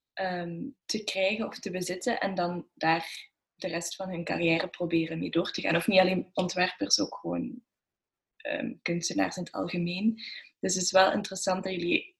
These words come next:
voelen dat jullie dat punt naderen of misschien op dat punt zitten en het eigenlijk daar zien stoppen in plaats van het uit te buiten op een manier.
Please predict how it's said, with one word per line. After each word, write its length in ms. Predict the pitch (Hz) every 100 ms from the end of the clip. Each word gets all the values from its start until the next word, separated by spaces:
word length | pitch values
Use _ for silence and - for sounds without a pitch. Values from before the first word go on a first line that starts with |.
| _
voelen 480 | - 170 175 208 220
dat 120 | 202
jullie 240 | 190 180
dat 200 | 165 175
punt 220 | - 185 180
naderen 520 | 185 185 208 226 220
of 140 | -
misschien 300 | 190 180 196
op 80 | 185
dat 140 | 180
punt 260 | 180 175 175
zitten 380 | - 180 240 226
en 120 | 190
het 220 | 185 180
eigenlijk 320 | 190 180 185
daar 520 | 180 180 175 - - _ _ _ _
zien 220 | - 202 180
stoppen 500 | - 196 196 214 185
in 120 | 185
plaats 360 | 180 175 180
van 460 | - 175 170 165 170 _ _ _ _ _
het 460 | 175 - - - _
uit 240 | 170 175
te 100 | 175
buiten 320 | 175 180 175
op 100 | -
een 80 | -
manier. 580 | 180 180 92 95 - -